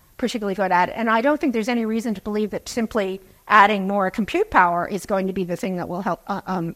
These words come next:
enable them to, to solve those problems. In fact, I think there's reason to believe that's probably not going to happen. Um,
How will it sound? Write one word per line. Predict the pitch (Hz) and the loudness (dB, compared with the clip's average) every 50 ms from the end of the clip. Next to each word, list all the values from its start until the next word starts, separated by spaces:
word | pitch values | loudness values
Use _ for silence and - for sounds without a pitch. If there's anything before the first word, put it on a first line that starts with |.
| - - | -10 -8
enable | - 202 190 180 175 170 175 170 | -4 -2 0 0 0 -2 -2 -4
them | 165 165 165 165 147 | -6 -4 -6 -6 -6
to, | - - 180 156 156 - - _ _ - _ - - | -4 -4 -4 -4 -4 -6 -12 _ _ -20 _ -4 0
to | - 214 | 0 0
solve | - - 180 156 156 - | 2 2 0 0 -2 -4
those | 165 170 - | -8 -12 -12
problems. | - - 170 151 - - 165 - - | -6 -4 -4 -4 -4 -6 -10 -10 -10
In | 165 165 | -8 -6
fact, | - 180 175 - | -4 -4 -4 -4
I | 170 | -4
think | 160 - 175 - | -4 -6 -6 -4
there's | 185 175 - - | -4 -6 -4 -4
reason | 180 170 - 180 160 | -6 -6 -6 -8 -8
to | - - | -8 -8
believe | 180 170 170 175 165 | -6 -6 -6 -4 -4
that's | 180 139 156 - | -2 -4 -4 -6
probably | - - 190 170 180 175 185 202 | -4 -2 -2 -2 -2 -2 -2 0
not | 202 233 247 254 247 - | 2 2 2 2 0 -2
going | 180 160 151 | -6 -6 -4
to | 160 147 | -4 -6
happen. | 143 156 - - - - _ _ _ - - _ _ _ - | -6 -8 -10 -12 -16 -20 _ _ _ -20 -20 _ _ _ -2
Um, | 185 180 170 175 175 | -2 -2 -2 -4 -8